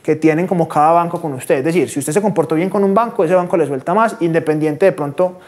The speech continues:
no independiente full, pero más o menos independiente de su scoring normal. Pero el scoring normal es como cómo se comporte usted en el sector financiero. Entonces, el scoring crediticio es, es,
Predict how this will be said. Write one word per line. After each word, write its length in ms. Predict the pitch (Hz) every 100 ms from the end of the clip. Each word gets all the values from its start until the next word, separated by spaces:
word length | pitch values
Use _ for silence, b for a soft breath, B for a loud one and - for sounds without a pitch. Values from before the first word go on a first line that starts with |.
| B B
no 100 | 165
independiente 580 | 196 240 202 202 202 202
full, 180 | 220 262
pero 440 | 254 190 175 170 - -
más 200 | 170 170
o 60 |
menos 200 | 202 214
independiente 580 | 196 165 156 151 151 170
de 40 |
su 100 | 170
scoring 320 | 151 - 151 165
normal. 360 | 127 135 101 - _ _ b b b
Pero 140 | - 165
el 100 | 165
scoring 280 | 180 226
normal 260 | 214 196 220
es 80 | 190
como 380 | 214 208 160 -
cómo 220 | 180 190
se 100 | 202
comporte 420 | 175 151 156 151
usted 160 | 180 190
en 120 | 185
el 40 |
sector 300 | 175 131 147
financiero. 560 | 135 165 131 131 139 - - _ _ _ b b b b b -
Entonces, 340 | 170 202 220
el 160 | 233 208
scoring 280 | - 214
crediticio 640 | 220 220 220 220 208 196 214 - B B B B B B _ _ _ _ _ _ _ _ _ _
es, 300 | 165 156 -
es, 260 | 160 151